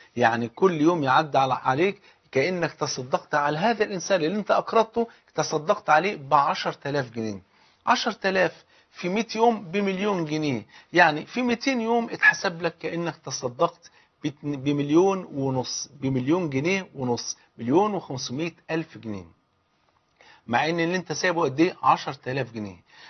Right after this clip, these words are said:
تخيل بقى بعد ده كله، واخد بالك؟ أو فوق ده كله كمان، إن أنت شفت تصدقت بمليون ونص في ميتين يوم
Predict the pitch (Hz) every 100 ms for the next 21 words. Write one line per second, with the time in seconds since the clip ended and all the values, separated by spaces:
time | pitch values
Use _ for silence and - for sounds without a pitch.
0 | _ - 226 226 - 196 233 202 170 180
1 | - 202 185 190 - _ _ - 127 151
2 | 175 175 _ _ _ _ 123 120 117 226
3 | 214 175 196 190 160 156 165 175 175 _
4 | _ 107 147 151 143 - - 156 151 143
5 | 175 - 147 147 185 190 185 208 - -
6 | - _ _ - 135 139 208 202 208 220
7 | 135